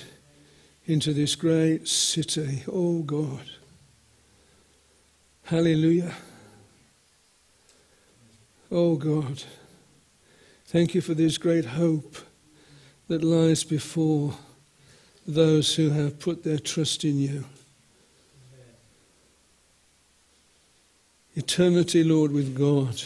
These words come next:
<laughs> No more war. No more worry.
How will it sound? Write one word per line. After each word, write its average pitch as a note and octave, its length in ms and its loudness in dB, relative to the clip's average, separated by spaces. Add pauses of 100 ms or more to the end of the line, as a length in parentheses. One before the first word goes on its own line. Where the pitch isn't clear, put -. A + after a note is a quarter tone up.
<laughs> - 300 -12 (1120)
No E3 180 2
more D#3+ 220 4
war. D#3 580 4 (2250)
No F3+ 140 4
more E3+ 240 8
worry. D#3 500 4